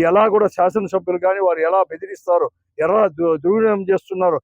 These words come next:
అవన్నీ కూడా అక్కడ కూడా మరొక మారు కూడా వారి దృష్టికి తీసుకొని పోయి తగిన చర్యలు తీసుకోవాలని చెప్పేసి మీరు చెప్తా ఉన్నాను. ఈరోజు నేను చెప్తా ఉన్నాను, కేవలం నిజంగా ఈ ప్రభుత్వానికి నాలుగు నెలలు,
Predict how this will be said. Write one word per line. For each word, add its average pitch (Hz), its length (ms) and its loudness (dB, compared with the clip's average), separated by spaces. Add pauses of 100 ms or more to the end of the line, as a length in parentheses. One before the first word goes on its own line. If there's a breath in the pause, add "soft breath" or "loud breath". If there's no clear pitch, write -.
(240)
అవన్నీ 214 380 2
కూడా 226 220 2
అక్కడ 180 240 -4
కూడా 185 180 -2
మరొక 180 340 -2
మారు 175 180 -2
కూడా 170 220 0 (360)
వారి 147 160 0
దృష్టికి 156 380 -10
తీసుకొని 165 340 -6
పోయి 170 160 0 (400)
తగిన 165 220 0 (120)
చర్యలు 165 300 0
తీసుకోవాలని 165 680 -4
చెప్పేసి 156 260 -8 (100)
మీరు 147 160 -6
చెప్తా 135 320 -8
ఉన్నాను. 127 260 -6 (500)
ఈరోజు 190 280 0
నేను 214 200 2
చెప్తా 208 260 0
ఉన్నాను, 196 260 0 (480)
కేవలం 226 380 2
నిజంగా 214 340 0
ఈ 202 140 0
ప్రభుత్వానికి 196 680 0 (500)
నాలుగు 196 380 2
నెలలు, 202 300 2